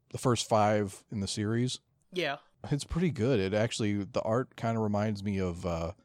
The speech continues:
Speaker 1: like, a Mad Magazine or a, a Crumb strip or something like that. It's kind of cartoony.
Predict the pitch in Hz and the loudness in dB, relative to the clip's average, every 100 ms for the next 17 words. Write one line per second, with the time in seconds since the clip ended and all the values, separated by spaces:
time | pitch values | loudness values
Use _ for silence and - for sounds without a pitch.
0 | _ _ 104 98 95 101 101 95 95 101 | _ _ -4 -2 2 2 2 2 0 0
1 | 95 107 107 98 85 85 80 87 _ _ | 0 0 0 0 -2 -2 -4 -10 _ _
2 | - 90 90 - 104 110 107 110 - _ | -8 -6 -6 -4 -2 0 0 -4 -8 _
3 | - - 123 113 117 - - 98 - 107 | -12 -6 -2 -2 -2 -10 -6 -4 -2 -2
4 | 113 107 107 110 104 - 110 101 90 87 | -2 -2 0 0 0 -4 -2 0 -2 -4
5 | - _ _ - 110 - - 107 113 120 | -12 _ _ 0 0 0 0 0 2 0